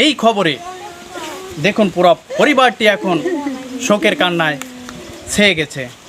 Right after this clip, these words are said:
গোটা পরিবারে নেমেছে সেই দুঃখের ঘন ঘটা। দর্শক, তার নিজস্ব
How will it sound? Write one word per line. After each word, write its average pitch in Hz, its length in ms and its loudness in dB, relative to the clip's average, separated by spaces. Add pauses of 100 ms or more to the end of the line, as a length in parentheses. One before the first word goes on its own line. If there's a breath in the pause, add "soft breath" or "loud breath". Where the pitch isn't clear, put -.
(240)
গোটা 190 160 6 (120)
পরিবারে 226 380 6 (540)
নেমেছে 208 360 4 (460)
সেই 175 240 4
দুঃখের 185 380 2
ঘন 170 120 2 (120)
ঘটা। 151 220 4 (380)
দর্শক, 285 280 4 (180)
তার 175 180 4 (240)
নিজস্ব 247 320 2